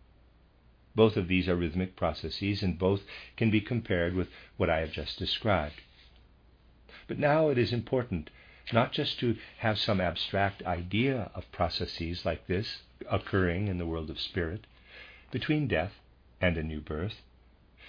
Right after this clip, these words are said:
in order, if you like, to satisfy your spiritual curiosity. But instead we should see that earthly life is a reflection of super-earthly life.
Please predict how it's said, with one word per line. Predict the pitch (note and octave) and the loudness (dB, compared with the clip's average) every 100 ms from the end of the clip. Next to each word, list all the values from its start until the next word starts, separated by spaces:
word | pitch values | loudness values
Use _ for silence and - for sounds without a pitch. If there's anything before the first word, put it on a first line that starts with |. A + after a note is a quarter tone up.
| - | -2
in | A#2+ A2 | 4 8
order, | B2 A#2+ G2+ - | 8 8 6 4
if | G2 - | 0 0
you | F#2 | 2
like, | D#2+ - | 2 0
to | - | 0
satisfy | G#2+ F2+ F2 - E2 | 2 2 0 0 0
your | E2 D2+ | 0 -4
spiritual | - A2+ F#2 F2 - D#2 D2 | -2 2 2 0 -2 -4 -6
curiosity. | - E2 D2+ F2+ - - D#2+ G2+ - - - - - - - - - - - | -4 -4 -2 -2 -2 -8 -10 -12 -16 -20 -20 -20 -20 -20 -20 -20 -20 -20 -4
But | A2 | 4
instead | A2 A2 - C3+ | 4 4 2 2
we | B2+ | 2
should | - A2 | 0 0
see | - - C#3+ F#2 - - - - | -2 0 0 0 -4 -14 -20 -8
that | F2+ - | -8 0
earthly | B2+ C3+ - A2 | 0 0 0 2
life | F2 D2 F#2 G2+ | 2 0 -2 -4
is | F#2 | -2
a | |
reflection | F#2+ F2+ - B2+ - - E2+ | -2 -2 -4 -8 -8 -8 -6
of | E2+ | -2
super-earthly | - C#3 C3 F2 - F#2 F2+ G2+ F2+ | -2 -2 -4 -4 -4 -4 -6 -6 -4
life. | G2 F2 | -4 -4